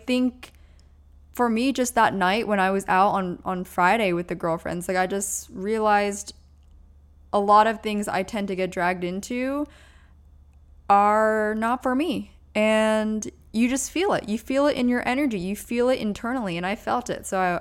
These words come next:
I just had to leave. And that was that. So then fast forward, or not really fast forward,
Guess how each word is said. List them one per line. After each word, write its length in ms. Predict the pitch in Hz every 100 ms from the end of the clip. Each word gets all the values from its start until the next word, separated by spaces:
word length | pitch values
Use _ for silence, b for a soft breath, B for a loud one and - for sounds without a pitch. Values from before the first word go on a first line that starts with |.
| 185
I 340 | 185 185 185 -
just 160 | 196
had 220 | 220 196
to 80 | 196
leave. 360 | 180 180 190 208 b b b b b -
And 680 | 190 190 185 185 190 - - - - - - - - -
that 160 | - 202
was 160 | 208
that. 340 | 196 262 - - - - - b b b
So 240 | - 269 254
then 380 | 254 254 247 - -
fast 500 | - 247 320 - -
forward, 640 | 226 202 196 196 196 202
or 140 | - 196
not 140 | 190
really 260 | 165 170 175
fast 360 | 180 175 -
forward, 460 | - 170 165 165 175